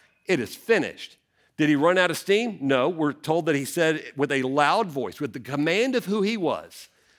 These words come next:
that he said, "Into your hands I commit your, my spirit." He had paid the price. "Even the sins you haven't committed yet?" Well, all of your sins were in the future when he was on the cross and he said it. All of them. And so when he said it, "Are even the sins you don't know about yet?"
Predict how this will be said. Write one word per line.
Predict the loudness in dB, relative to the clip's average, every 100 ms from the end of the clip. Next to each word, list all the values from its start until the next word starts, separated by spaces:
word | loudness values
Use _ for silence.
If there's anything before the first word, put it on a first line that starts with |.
| _
that | -4
he | -4
said, | 0 -2
"Into | 0 0 0
your | 0
hands | 0 0 -2
I |
commit | -4 -4 -4
your, | -6 -12 -8
my | -6 -6
spirit." | -10 -14 -16 _ _ _
He | -2 0 0
had | -2 -8
paid | -8 -4 -2 -4 -6
the |
price. | -6 -4 -4 -6 -12 -20 _ _ _ _
"Even | -2 2 4
the | 4
sins | 4 0 0
you | 0
haven't | 2 2 0
committed | 0 0 0 0
yet?" | 2 2 -2 _ _ _
Well, | 0 0 2
all | 2 4
of | 2
your | 2 2
sins | 4 2 2
were | -2
in | 2 2
the | 2
future | 0 -4 -2 -2
when | 0 0
he | 0
was | 0
on | 0 -2
the |
cross | -2 0 0 -2
and | -6
he | -8
said | -4 -4 -4
it. | -8 _ _ _ _ _
All | 0 2 0
of | -4
them. | -12 _ _ _ _ _ -2
And | 2
so | 4 4
when | 4
he | 4
said | 0 2 2 4
it, | 0 -4 -10 -12 0
"Are | 2 2
even | 0 2
the | 2
sins | 4 2 2
you | 2
don't | 4 4 4
know | 2 4
about | 2 0
yet?" | 2 2 2 -2 _